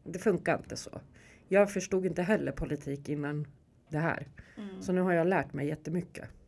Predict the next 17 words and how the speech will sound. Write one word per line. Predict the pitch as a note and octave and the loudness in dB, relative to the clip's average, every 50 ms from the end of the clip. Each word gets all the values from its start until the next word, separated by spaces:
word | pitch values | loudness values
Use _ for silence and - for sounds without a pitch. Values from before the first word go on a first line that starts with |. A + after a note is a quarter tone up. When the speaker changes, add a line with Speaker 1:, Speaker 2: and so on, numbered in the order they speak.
| _ _ _ - - - - - - - - - - - - - - _ | _ _ _ -20 -20 -20 -20 -20 -20 -20 -20 -20 -20 -20 -20 -20 -20 _
Speaker 1:
Sen | - - A3+ A3 | 2 4 4 6
har | G#3 A3+ A3+ | 8 8 8
jag | A3 G3+ G3+ | 8 8 6
försökt | G#3+ G3 - G#3 F3+ F3+ - | 2 0 2 2 2 2 2
få | - A#3+ A#3+ G#3+ | 4 6 6 6
dem | G#3 F#3 F3+ | 6 4 4
att | F3+ F#3 F#3 | 2 2 0
förstå | F#3 E3+ - - G3 F#3 | -4 -8 -4 0 2 4
att | F#3 F3+ F#3 | 4 4 2
de | - E3+ F3+ | 2 2 2
måste | F#3 F#3 F#3+ - - F3 F3 E3+ E3 - - - - - _ _ | 2 0 0 0 2 2 2 2 0 -4 -12 -20 -20 -20 _ _
förenkla | - - - G#3 G3 G#3 A3 G#3 G#3 G3+ - - F3+ F3 | -8 0 0 4 6 6 4 4 4 -2 -2 -2 -2 -2
språket | F3 - - - - G#3 G3 F#3+ - - - E3+ F3+ F#3 - - - - - - | -2 -4 -4 0 2 2 2 2 0 0 2 2 2 2 -2 -12 -18 -18 -16 -14
i | - - F#3 | -6 -6 -6
politiken | F3+ - - E3+ E3+ F3 F3+ - E3+ F3 - - E3+ E3+ E3+ | -6 -4 -4 -4 -4 -4 -4 -4 -6 -6 -2 -2 -2 -2 -2
så | E3+ - | -2 -4
att | F3+ F3+ - | -6 -6 -6